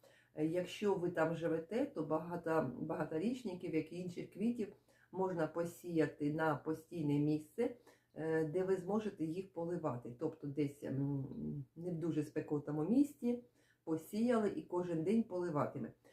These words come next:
Тоді вони нормально розвиваються і вони набагато будуть у вас кріпші,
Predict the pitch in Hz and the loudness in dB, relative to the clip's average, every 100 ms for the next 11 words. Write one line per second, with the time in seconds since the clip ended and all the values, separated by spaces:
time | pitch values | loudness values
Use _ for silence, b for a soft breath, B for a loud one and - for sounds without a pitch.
0 | b b - 180 190 277 233 180 185 180 | b b -6 -4 4 4 4 2 0 2
1 | 180 170 160 143 135 139 147 156 156 190 | 2 2 2 4 2 2 0 0 2 4
2 | 247 254 - 170 175 190 151 156 160 165 | 2 0 -6 -6 -4 -4 -2 -2 0 0
3 | 190 190 160 156 156 147 151 - 175 156 | -2 -2 -4 -4 -4 -4 -4 -6 -2 -2
4 | - - - | -2 -8 -10